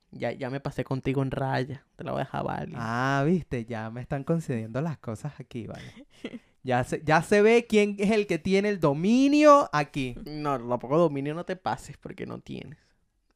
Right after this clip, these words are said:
Speaker 2: ¿No?
Speaker 1: La verdad es que esta semana no hemos visto casi nada. No hay muchas noticias excepto Suicide Squad.
Speaker 2: No, la, lo, lo
Speaker 3: Mm.
Speaker 2: que hemos visto esta semana,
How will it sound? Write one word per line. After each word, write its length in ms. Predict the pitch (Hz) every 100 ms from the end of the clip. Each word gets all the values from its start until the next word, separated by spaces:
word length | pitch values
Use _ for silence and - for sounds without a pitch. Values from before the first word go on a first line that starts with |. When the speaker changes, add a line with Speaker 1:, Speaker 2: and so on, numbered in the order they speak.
| _ _ _ _
Speaker 2:
¿No? 220 | 151 143
Speaker 1:
La 100 | 135
verdad 240 | 139 135 131
es 80 | -
que 200 | 196 208
esta 220 | 202 226
semana 300 | 233 170 151
no 100 | 185
hemos 120 | 202
visto 240 | 208 - 285
casi 260 | 262 -
nada. 280 | 269 135 156 _
No 200 | - 143
hay 60 | 147
muchas 280 | 170 226 202
noticias 420 | 156 - 143 170
excepto 380 | - - - -
Suicide 400 | 139 131 139 127
Squad. 280 | - 202 226 _ _ _ _ _ _ _ _ _
Speaker 2:
No, 260 | - 170 165
la, 360 | 123 117 113 113
lo, 240 | 139 127 127
lo 180 | 135 127
Speaker 3:
Mm. 40 |
Speaker 2:
que 60 | 135
hemos 180 | 160 190
visto 180 | 190
esta 140 | 214 208
semana, 520 | 143 151 185 202 208